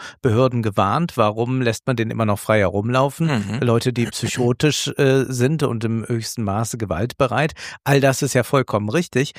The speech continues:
Speaker 1: Aber davon abzuleiten, ja, wir brauchen da eine ganz, eine gesamte Migrationspolitik, bedeutet ja einfach, einen Generalverdacht auszusprechen. Und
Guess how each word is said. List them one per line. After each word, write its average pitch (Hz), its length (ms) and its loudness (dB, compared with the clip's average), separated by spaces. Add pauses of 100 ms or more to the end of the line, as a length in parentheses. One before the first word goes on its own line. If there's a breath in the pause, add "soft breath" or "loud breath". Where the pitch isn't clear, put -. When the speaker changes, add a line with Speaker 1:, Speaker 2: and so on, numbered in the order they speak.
(160 loud breath)
Speaker 1:
Aber 120 160 0
davon 127 300 2
abzuleiten, 139 920 0 (320 loud breath)
ja, 127 120 2
wir 131 100 4
brauchen 135 320 0
da 120 120 4
eine 120 180 0
ganz, 139 320 0 (120)
eine 123 140 -2
gesamte 135 480 2
Migrationspolitik, 120 1120 -2
bedeutet 147 420 2
ja 131 100 0
einfach, 139 280 -4
einen 147 100 -4
Generalverdacht 120 840 2
auszusprechen. - 800 -6 (400 loud breath)
Und 147 360 2